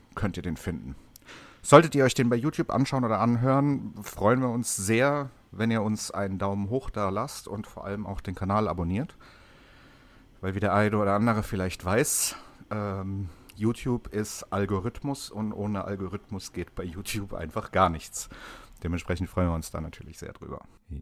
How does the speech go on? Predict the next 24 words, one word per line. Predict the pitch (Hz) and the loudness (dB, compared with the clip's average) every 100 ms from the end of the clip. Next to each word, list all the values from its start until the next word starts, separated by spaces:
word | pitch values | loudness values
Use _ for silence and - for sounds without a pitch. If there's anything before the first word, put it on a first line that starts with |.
| - | -6
Jeden | 80 117 160 | 6 8 10
Dienstag | 139 160 - 104 80 - - - - _ - | 8 4 4 4 4 0 -8 -12 -20 _ -10
gibt's | - - - | -6 -4 0
noch | 101 | 0
ein | 95 | 0
zweites | - 117 - - | 8 10 10 2
Format | - 85 80 | 2 2 2
von | - 82 80 | 0 -4 -2
uns. | 117 - - - - _ _ _ | -2 -2 -4 -6 -12 _ _ _
Bei | - | -2
Twitch, | - - 165 - - | 0 0 0 -2 -8
Facebook | - 127 143 - 147 - | 2 4 4 2 0 4
und | 113 117 | 2 4
YouTube | 110 - 98 107 - | 0 0 -4 -4 2
kommt | 107 110 - | 4 4 2
mit | 98 101 | -2 0
den | 98 95 95 - - - - _ | 2 2 0 -6 -20 -20 -20 _
A | 107 147 | 2 2
C | - 127 | 2 0
P | - 143 | 0 0
C | 143 - 120 | -2 -4 -4
Live | 101 139 - | 0 -2 -2
News | 92 90 120 - - - - - - | -2 0 0 -2 -10 -12 -16 -2 6
eine | 98 98 95 95 92 90 | 8 8 6 6 4 2